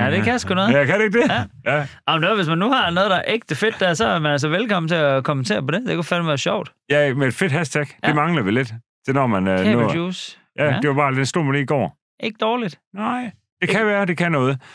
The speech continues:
Speaker 2: Øhm, nå, men når, hvor jeg med alting er, så er det sådan, vi stadigvæk ikke har nogen ladestander, men det er der kommer på plads, det får vi snart. Og, øhm, og jeg prøver ligesom at lave noget videoindhold, hvor jeg involverer min familie i det. Og, øh, min førstfødte dreng, han er jo nitten år gammel, så han må gerne selv køre, og de skal til Nordjylland,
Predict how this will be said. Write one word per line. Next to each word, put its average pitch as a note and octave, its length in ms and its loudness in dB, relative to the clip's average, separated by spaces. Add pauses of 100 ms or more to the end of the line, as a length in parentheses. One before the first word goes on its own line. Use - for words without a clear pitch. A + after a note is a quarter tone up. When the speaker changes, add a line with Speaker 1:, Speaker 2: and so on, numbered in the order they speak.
(260)
Speaker 2:
Øhm, G#2+ 300 2
nå, C3 320 2
men A#2 180 0
når, C3+ 180 2
hvor C3+ 140 2
jeg C3+ 100 2
med C#3+ 80 2
alting B2+ 260 0
er, C3 160 0 (360)
så B2+ 140 -2
er B2+ 40 0
det A#2 100 0
sådan, A#2+ 200 2
vi G#2 60 2
stadigvæk G#2 260 0
ikke G2 180 0
har F#2 80 0
nogen F2+ 180 0
ladestander, D#2+ 380 -2
men F2+ 160 0
det B2 60 0
er A#2+ 40 -2
der A2 80 -2
kommer D#2 220 -4
på D2+ 60 -8
plads, G#2+ 140 -2
det - 120 -8
får G#2 100 -2
vi F2+ 80 -8
snart. F2 320 -2 (340)
Og, G2+ 300 2
øhm, E2 560 2 (300)
og A2+ 80 0
jeg A#2 100 0
prøver B2 160 0
ligesom A2+ 180 -2
at G2+ 60 0
lave G#2+ 120 0
noget G#2 120 -2
videoindhold, G2+ 420 -2
hvor E2+ 100 -2
jeg D#2 60 -2
involverer E2 240 -2
min F2 100 -2
familie G#2 320 -6
i E2 40 -2
det. F#2 160 -6
Og, E2 340 -2
øh, D#2+ 160 -4
min F2+ 160 -4
førstfødte G2 480 -4
dreng, F2+ 220 -4 (120)
han G2 320 -6
er - 100 -6
jo D#2 120 -2
nitten G2 240 -2
år D#2 40 -2
gammel, D#2 240 -4
så - 60 -6
han G2 60 -2
må F2 120 -4
gerne F2 120 -4
selv A#2+ 200 -4
køre, G#2 340 -2
og F#2+ 180 -8
de A#2 60 0
skal - 160 -6
til F2 140 -4
Nordjylland, F#2 600 -2